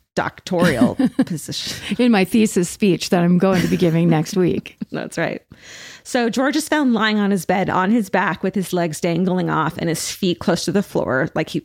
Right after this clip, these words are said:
Speaker 1: you know, fell back
Speaker 2: Mm-hmm.
Speaker 1: when he allegedly shot himself. The gun is a Luger pistol, and it's found between his feet on the floor, which would be an odd place for the gun to have fallen if he had shot himself,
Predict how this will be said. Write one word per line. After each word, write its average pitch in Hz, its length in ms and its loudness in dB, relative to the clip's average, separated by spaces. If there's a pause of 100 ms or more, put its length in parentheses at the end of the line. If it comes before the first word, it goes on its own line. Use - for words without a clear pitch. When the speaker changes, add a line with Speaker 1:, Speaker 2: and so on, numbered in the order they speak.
(120)
Speaker 1:
you 180 80 -6
know, - 140 -6
fell 147 320 -2
back 160 300 0
Speaker 2:
Mm-hmm. 170 120 2
Speaker 1:
when 160 120 0
he 165 340 -4
allegedly 170 400 -2
shot - 240 -2
himself. 160 440 -4 (540)
The - 80 -2
gun 208 300 0
is 208 100 2
a 196 80 2
Luger 185 480 2
pistol, 151 640 -2
and 170 160 0
it's - 140 -6
found 170 280 0
between 190 340 -2
his 185 200 -2
feet 220 300 0
on 180 140 0
the 165 80 0
floor, 170 720 0 (100)
which - 180 0
would 254 80 4
be 226 100 4
an 202 80 0
odd 233 300 0
place 226 260 -2
for 190 100 -2
the - 80 -2
gun 175 280 -2
to 202 80 0
have 165 180 0
fallen 156 480 -2
if 160 80 -6
he 160 80 0
had 160 220 0
shot 156 260 -2
himself, 156 720 -4